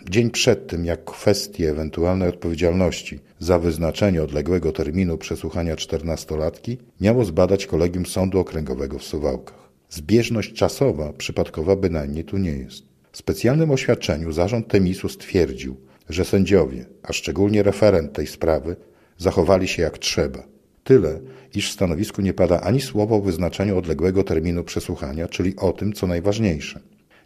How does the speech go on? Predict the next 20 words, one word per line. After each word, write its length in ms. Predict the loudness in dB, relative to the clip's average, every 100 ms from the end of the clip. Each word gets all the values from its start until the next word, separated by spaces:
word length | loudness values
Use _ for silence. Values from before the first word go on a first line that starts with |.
| 2
Nie 100 | 4
ma 120 | 4
też 160 | 2 2
wzmianki, 600 | 2 4 4 0 -4 -4
że, 320 | -2 -2 -4 -10 _
tak 160 | -8 -6
się 120 | -4
jakoś 240 | -4 -4 -6
składa, 480 | 0 0 2 -4 -10 -6
wyznaczony 500 | -2 0 0 2 0
do 100 | 0
sprawy 380 | -2 2 2 2
czternastolatki 840 | -2 -4 0 -2 2 4 4 2 -6
suwalski 460 | -2 -2 -2 -6
sędzia 420 | -6 -6 -4 -8 -10 -18 -20 -2
jest 220 | -2 -2
członkiem 500 | 2 2 2 2 2
zarządu 460 | 2 2 2 0 0
głównego 440 | -2 -2 -4 -4
Temisu. 460 | -4 -4 -6 -10